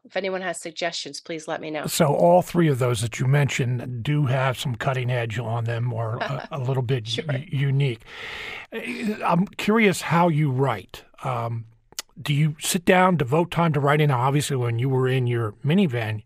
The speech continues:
Speaker 2: you did that. But, uh, do you nowadays say, "I have to sit down and write so many poems today"? Or is there something that just comes to you at the moment?
Speaker 1: Well, first, I wanna say, for me,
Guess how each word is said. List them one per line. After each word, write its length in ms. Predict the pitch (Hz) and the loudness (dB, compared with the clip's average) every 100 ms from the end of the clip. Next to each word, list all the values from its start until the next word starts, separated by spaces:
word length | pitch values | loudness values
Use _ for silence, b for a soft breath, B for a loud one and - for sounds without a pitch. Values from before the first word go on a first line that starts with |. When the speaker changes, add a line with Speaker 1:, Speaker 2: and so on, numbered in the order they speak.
| - | -8
Speaker 2:
you 160 | 120 | -8
did 280 | 104 117 104 | -6 -8 -6
that. 240 | 113 110 B B B B B | -8 -8 B B B B B
But, 180 | - 151 - | -2 -2 -4
uh, 260 | 170 139 160 - 127 | -12 -10 -12 -8 -6
do 120 | 110 | 0
you 240 | 165 180 175 | 2 4 2
nowadays 680 | 147 165 208 190 190 196 - - | 2 4 4 4 2 0 -2 -8
say, 360 | - 165 147 B B B | -2 0 0 B B B
"I 200 | 135 180 | 2 4
have 200 | 180 185 | 4 2
to 80 | - | -2
sit 280 | - 196 - | -2 -2 2
down 240 | 165 165 | 2 4
and 120 | 160 | 2
write 240 | 143 147 139 | 2 0 -2
so 200 | - 156 | 0 2
many 180 | 165 156 | 2 0
poems 400 | - 156 160 - | 0 0 0 -2
today"? 420 | 151 143 151 156 | -2 0 0 0
Or 40 | |
is 100 | 151 | 0
there 100 | 143 | -4
something 420 | 120 - 185 202 | -2 -2 0 2
that 120 | 156 117 | 0 0
just 220 | 165 - | -2 -2
comes 300 | - 180 - | 0 0 0
to 100 | 156 | 0
you 120 | 156 | 0
at 100 | 143 | 0
the 40 | |
moment? 340 | 131 147 131 - _ _ _ _ _ _ _ _ _ _ _ _ _ _ _ _ _ _ | 0 0 -2 -8 _ _ _ _ _ _ _ _ _ _ _ _ _ _ _ _ _ _
Speaker 1:
Well, 100 | 233 | -4
first, 280 | 233 359 349 | 0 0 2
I 100 | 262 | 2
wanna 200 | 220 214 | 2 0
say, 340 | - 202 190 | 0 2 2
for 180 | 190 214 | 0 -6
me, 380 | 214 233 226 | -4 -4 -6